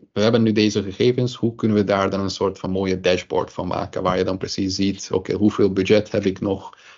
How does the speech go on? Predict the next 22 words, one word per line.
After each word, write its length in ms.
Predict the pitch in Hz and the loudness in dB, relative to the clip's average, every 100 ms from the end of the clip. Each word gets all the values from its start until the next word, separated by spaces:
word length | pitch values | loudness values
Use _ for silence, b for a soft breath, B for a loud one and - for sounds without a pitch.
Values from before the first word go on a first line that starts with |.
| _ | _
Welke 320 | 101 104 104 | 2 2 0
activiteiten? 880 | - - 92 90 92 95 92 - 92 B B B B | -2 -2 -4 -2 0 -2 -2 -4 -8 B B B B
Eh, 360 | - 95 95 - | -4 -2 0 0
en 60 | 98 | 2
eventueel 520 | 95 95 87 90 92 | 2 2 4 4 4
wat 400 | 92 - - - _ _ _ _ _ - | 2 -2 -14 -16 _ _ _ _ _ -2
ja, 300 | 92 92 - | 0 0 -4
wat, 220 | - - - | -6 -4 -2
wat 220 | - - | -2 0
statistieken 720 | - 95 - - - 95 101 | 2 0 0 -4 -4 0 0
en 60 | 98 | 2
hoeveel 340 | 101 98 98 | 0 2 2
long-term 480 | 95 98 107 101 104 | 2 2 0 -2 -4
mobilities, 480 | 101 95 95 95 104 | -4 -4 -6 -6 -8
short-term 400 | - 98 92 92 | -6 -6 -4 -6
mobilities 560 | 90 90 92 - - - | -6 -6 -6 -6 -8 -8
en, 140 | - | -8
en, 180 | - - | -10 -10
en 80 | - | -6
dat 180 | - - | -6 -6
soort 180 | - 107 | -10 -8
zaken. 460 | - 98 - 110 | -10 -10 -14 -16